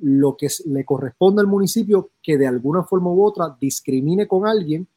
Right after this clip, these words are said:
por su estatus migratorio. Eso para nosotros, eh, ¿verdad? De entrada, vamos a hacer una revisión de todos los procesos para asegurarnos que todas esas ayudas y todos esos servicios estén disponibles para todas las personas, independientemente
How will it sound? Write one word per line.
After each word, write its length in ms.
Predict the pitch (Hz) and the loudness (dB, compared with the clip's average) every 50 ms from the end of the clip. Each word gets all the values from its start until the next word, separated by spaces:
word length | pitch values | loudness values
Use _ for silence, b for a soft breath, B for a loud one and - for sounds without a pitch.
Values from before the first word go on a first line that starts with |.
| _ _ _ _ _ _ _ - | _ _ _ _ _ _ _ 0
por 220 | 165 156 147 127 | 0 0 0 0
su 180 | - - 151 139 | -2 -2 -2 -2
estatus 360 | - - - 147 156 - 170 | -2 -2 -6 -4 -2 -2 -2
migratorio. 520 | 151 151 143 127 113 113 123 123 120 117 117 | -2 -2 -2 -4 -4 -6 -6 -6 -6 -6 -6
Eso 180 | 117 - 185 165 | -4 -4 -4 -2
para 140 | 185 180 180 | -2 -2 -2
nosotros, 520 | 175 160 190 196 196 196 170 151 - _ _ _ | -2 -2 -2 -2 0 -2 -4 -4 -8 _ _ _
eh, 200 | 147 131 120 117 _ _ _ _ | -10 -10 -10 -10 _ _ _ _
¿verdad? 420 | 127 127 120 120 135 165 190 190 - - _ _ _ | -10 -6 -4 0 2 2 2 0 -2 -10 _ _ _
De 200 | - 131 120 139 | -12 -2 0 0
entrada, 560 | 127 123 117 - 160 180 202 196 165 165 170 - _ _ _ | 0 0 0 2 2 4 4 4 4 2 0 -4 _ _ _
vamos 220 | - 127 143 147 156 | -4 -2 0 0 0
a 40 | 160 | 0
hacer 160 | 147 170 165 | 2 0 2
una 160 | 165 175 175 | 2 2 2
revisión 680 | 170 170 170 160 151 147 - 175 175 180 190 185 165 | 2 2 2 2 2 2 2 0 0 0 0 -2 -2
de 120 | 143 135 131 | -2 -2 0
todos 260 | - 135 147 165 185 | 2 2 4 6 4
los 120 | 190 - | 4 2
procesos 500 | - 190 175 - - 254 247 - 208 - _ | 2 -2 -2 0 -2 -2 -2 -2 -6 -6 _
para 180 | - 151 135 131 | -4 -2 -2 -2
asegurarnos 600 | - - 135 127 123 135 160 202 214 202 185 170 - _ _ _ _ _ _ _ | -2 -2 -2 0 0 2 2 2 2 2 0 -2 -4 _ _ _ _ _ _ _
que 140 | - 160 151 | 0 0 0
todas 340 | 147 - 165 175 202 220 233 | 2 4 4 4 6 6 4
esas 280 | 233 226 - 233 208 202 | 2 2 2 0 0 0
ayudas 460 | 214 208 233 254 269 254 233 226 226 _ _ _ _ _ - | 0 0 0 0 0 0 0 -2 -4 _ _ _ _ _ -6
y 120 | - 131 120 | -6 -6 0
todos 300 | - 175 190 214 220 226 | 2 6 6 6 6 4
esos 140 | 214 - | 2 2
servicios 480 | - 220 208 208 269 269 - 247 214 160 | 0 0 2 4 2 2 2 0 -4 -4
estén 200 | 143 - 156 160 | -2 -4 -2 -2
disponibles 480 | 185 185 - 202 196 214 226 220 202 202 - | -2 -2 0 0 0 2 2 0 0 -2 -2
para 240 | 170 151 139 135 - | -4 -2 -2 -2 -2
todas 300 | - 165 190 214 226 233 | 0 2 2 2 2 2
las 140 | 226 214 | -2 -4
personas, 420 | - - 214 - - 240 226 226 - - | -2 -4 -4 -2 -2 -2 -2 -2 -4 -4
independientemente 1040 | 160 147 143 147 143 143 127 127 131 131 135 170 170 185 196 190 - 196 180 - | -4 -2 -2 -2 -2 -2 -2 -2 -4 -4 -2 -2 0 0 0 0 0 -2 -2 -2